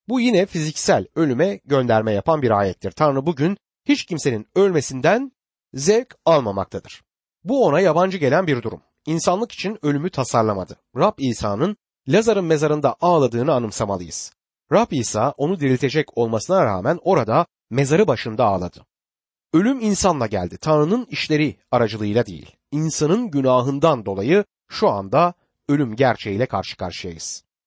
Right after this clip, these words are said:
Hezekiel on dokuzuncu bölüm Yahve'nin İsrail beyleri için yaktığı bir ağıttır. On dokuzuncu bölümde aslında iki ağıt vardır.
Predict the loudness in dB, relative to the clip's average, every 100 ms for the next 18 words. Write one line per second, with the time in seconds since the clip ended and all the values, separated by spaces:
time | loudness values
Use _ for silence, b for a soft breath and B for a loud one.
0 | _ -2 0 0 2 2 2 0 2 2
1 | 2 -2 -2 -8 -6 -8 -10 -8 -4 -2
2 | 0 0 0 -2 -2 -2 -4 -8 0 2
3 | 2 2 2 2 0 -2 -6 -2 0 -2
4 | -2 -2 0 0 0 -2 -4 -12 -18 -18
5 | -20 _ _ _ _ _ 0 2 0 -2
6 | -4 -4 -2 -2 0 0 0 -2 -4 -4
7 | 0 2 2 0 -2 -2 -4 -16